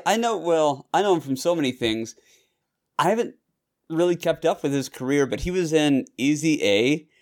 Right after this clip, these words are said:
with Emma Stone, whom, by the way, I adore. I think she's an amazing actress and incredibly talented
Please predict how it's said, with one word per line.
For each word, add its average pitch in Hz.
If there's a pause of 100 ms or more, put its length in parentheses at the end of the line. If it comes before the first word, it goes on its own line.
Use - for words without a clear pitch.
(200)
with 113
Emma 131
Stone, 120 (400)
whom, 143
by 135
the 127
way, 117
I 104
adore. 110
I 110
think 127
she's 113 (140)
an 110
amazing 117
actress 113
and 110
incredibly 117
talented 117